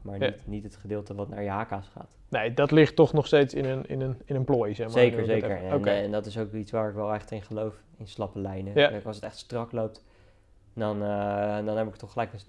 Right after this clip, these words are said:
Speaker 1: wel wat minder vertrouwen.
Speaker 2: Ja, natuurlijk, dat die vis ook wel weet hoe of wat.
Speaker 1: Ja.
Speaker 2: En hoe loopt die, hoe zit die fles op die hoofdlijn?
Speaker 1: Met een, eh, ik maak altijd een, eh, zo'n ringbout. Zeg ik dat goed? Ik ben niet zo in de, in de
Speaker 2: Ja.
Speaker 1: plus, eh, termen,
Speaker 2: Ja,
Speaker 1: maar
Speaker 2: ja, ja.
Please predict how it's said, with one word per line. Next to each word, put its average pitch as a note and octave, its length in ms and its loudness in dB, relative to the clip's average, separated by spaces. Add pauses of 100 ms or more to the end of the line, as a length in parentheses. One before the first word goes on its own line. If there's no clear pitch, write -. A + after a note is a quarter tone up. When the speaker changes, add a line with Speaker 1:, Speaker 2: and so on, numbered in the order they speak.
(100)
Speaker 1:
wel A2+ 200 -4
wat A2 80 -4
minder A2 260 -6
vertrouwen. F#2+ 400 -4
Speaker 2:
Ja, D3 140 10
natuurlijk, C3+ 320 4
dat A2+ 80 -6
die C3 80 -4
vis B2+ 180 0
ook C3+ 80 -2
wel B2+ 120 2
weet C3 200 2
hoe A2+ 120 -4
of A2 100 -8
wat. A2+ 220 -6 (120)
Speaker 1:
Ja. A2+ 140 2
Speaker 2:
En C#3 120 2
hoe E3+ 160 6
loopt G3 280 8
die, E3+ 380 2 (160)
hoe D#3+ 160 4
zit G3+ 140 2
die D#3+ 100 2
fles - 460 2
op D#3+ 140 2
die D3+ 120 6
hoofdlijn? C3+ 380 4 (1400)
Speaker 1:
Met A#2 200 0
een, C#3 160 4
eh, B2+ 760 8
ik B2 100 -4
maak B2+ 200 2
altijd B2 360 0
een, A#2 100 -2
eh, A2+ 380 0 (220)
zo'n A2+ 260 -4
ringbout. C#3 680 -2 (120)
Zeg A#2+ 160 -12
ik - 60 -12
dat C3+ 120 -6
goed? - 260 -14
Ik G#2+ 100 -16
ben G#2+ 120 -6
niet A2+ 120 -6
zo A2 120 -4
in A2 120 -6
de, G#2 380 -6
in G#2 80 -10
de G#2 240 -4
Speaker 2:
Ja. C#3+ 240 8
Speaker 1:
plus, A2 240 0
eh, A2 100 -2
termen, A2+ 300 2
Speaker 2:
Ja, E3+ 160 8
Speaker 1:
maar E3+ 140 10
Speaker 2:
ja, D#3+ 100 8
ja. F3 180 6